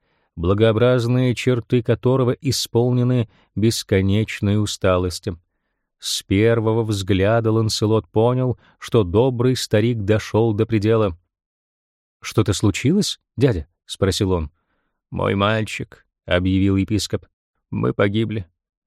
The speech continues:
"Не надо преувеличивать", сказал Ланселот настолько бодро, насколько позволило ему сердце, сжавшееся от дурных предчувствий. "Погибли", повторил епископ глухо.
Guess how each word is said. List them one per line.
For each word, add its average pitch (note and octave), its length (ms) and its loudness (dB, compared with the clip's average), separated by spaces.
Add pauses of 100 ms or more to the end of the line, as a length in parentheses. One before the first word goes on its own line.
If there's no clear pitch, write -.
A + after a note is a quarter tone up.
(160)
"Не D#2+ 160 -4
надо E2 300 0
преувеличивать", A2 880 0
сказал G2 520 0
Ланселот G2+ 560 0 (240)
настолько A#2 640 0
бодро, E3+ 360 2 (280)
насколько E3+ 680 0
позволило D3 640 2
ему B2 240 2
сердце, E3+ 580 0 (260)
сжавшееся C#3+ 920 0 (100)
от C3+ 260 0
дурных A#2+ 400 2
предчувствий. A#2 720 -2 (1000)
"Погибли", G#2+ 840 0 (440)
повторил G2+ 540 2
епископ F#2+ 640 -2
глухо. F#2 440 -4